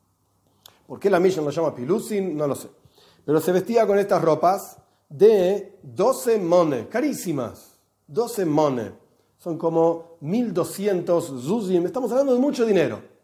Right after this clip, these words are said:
Esto era la mañana, doce. Beinu arbaim hinduin. A la tarde se vestía con ropas de, de hinduin, de India,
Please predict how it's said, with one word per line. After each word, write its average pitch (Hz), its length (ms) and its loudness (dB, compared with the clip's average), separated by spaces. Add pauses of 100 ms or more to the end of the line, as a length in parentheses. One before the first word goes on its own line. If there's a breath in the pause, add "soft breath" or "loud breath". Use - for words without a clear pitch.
(1300)
Esto 269 280 0
era 220 80 6
la 196 80 4
mañana, 127 440 0 (160)
doce. 151 440 -4 (440)
Beinu 220 360 4
arbaim 160 760 0
hinduin. 135 1000 -2 (440)
A 165 120 -4
la 165 180 -2
tarde 185 960 0
se - 140 -4
vestía 254 300 2
con 208 180 2
ropas 220 460 4
de, 185 400 -2
de 160 460 -12
hinduin, 175 840 -2
de 151 100 -2
India, 156 640 -2